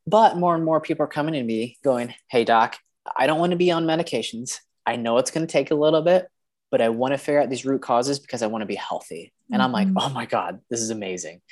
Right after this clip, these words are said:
Speaker 1: 'Cause
Speaker 2: Mm-hmm.
Speaker 1: even, like, you know, three, four years ago, it was still an uphill battle. I don't know if you've seen that too, but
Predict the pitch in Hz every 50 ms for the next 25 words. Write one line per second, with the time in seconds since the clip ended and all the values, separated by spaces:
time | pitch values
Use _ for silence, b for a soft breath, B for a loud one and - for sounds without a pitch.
0 | B 226 196 185 175 - - 151 - 143 147 147 151 147 143 127 120 117 - -
1 | 127 123 113 - - - 127 117 - - 120 107 107 117 143 156 156 151 117 110
2 | 104 101 98 101 104 107 104 - - - 123 117 113 110 - 117 113 107 120 117
3 | - - 120 104 - 101 110 127 123 110 104 110 117 117 107 101 - - 120 123
4 | - - 113 101 101 101 92 - - - 131 156 151 123 110 107 104 101 -